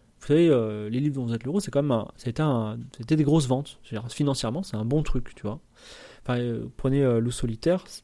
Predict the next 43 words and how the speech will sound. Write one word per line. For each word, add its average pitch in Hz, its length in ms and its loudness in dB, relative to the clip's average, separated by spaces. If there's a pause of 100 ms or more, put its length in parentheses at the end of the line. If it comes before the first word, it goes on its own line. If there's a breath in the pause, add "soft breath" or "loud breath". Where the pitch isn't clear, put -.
(120)
c'est - 360 -6
une, 110 100 -8
c'est, - 200 -14
c'est - 140 -8
une, 113 100 -4
c'est - 260 -12
une 117 80 -6
série 151 200 -2
qui - 120 -4
a - 20 2
eu, 113 160 0
euh, 107 140 -4
des 117 140 0
millions 151 280 2
et 131 40 2
des 113 80 0
millions 110 200 -2
de 104 80 -4
ventes. 147 320 -6 (520 soft breath)
C'est - 120 -14
des 113 60 -2
chiffres - 180 -6
qui - 60 -14
font, 101 260 -8
qui - 100 -16
font 113 140 -8
rêver, 175 180 -2
quoi. 104 240 -6 (240)
C'était 123 280 -4
les 117 120 0
Harry 110 180 -2
Potter 123 280 -4
de 120 60 -4
l'époque, 139 300 -4
en 110 80 -8
quelque 120 240 -12
sorte. - 200 -18 (1200 loud breath)
Et, 139 200 6
euh, 123 260 6
même 156 300 4
aujourd'hui, 131 320 2
la, 117 440 0 (120)
la, 117 240 -6